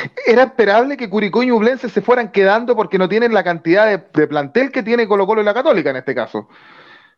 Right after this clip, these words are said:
¿Tú crees que, que viéndolo así tú de fuera, viendo la tabla,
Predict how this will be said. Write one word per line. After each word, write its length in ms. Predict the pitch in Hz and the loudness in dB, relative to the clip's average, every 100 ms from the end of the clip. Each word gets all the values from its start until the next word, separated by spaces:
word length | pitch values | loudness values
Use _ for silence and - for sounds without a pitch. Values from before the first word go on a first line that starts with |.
| _ _ _ - | _ _ _ -4
¿Tú 120 | 240 | -2
crees 300 | 208 254 302 | 2 2 2
que, 340 | 294 262 240 196 | 0 2 2 0
que 260 | 226 214 196 | 2 2 2
viéndolo 380 | 233 269 233 | 0 2 2
así 180 | 190 196 | 2 0
tú 160 | 190 202 | 2 2
de 120 | 175 | 2
fuera, 400 | 156 202 123 101 - | 0 0 -2 -8 -4
viendo 280 | 170 208 202 | -2 0 0
la 120 | 180 | 2
tabla, 400 | 151 131 113 | 2 0 -4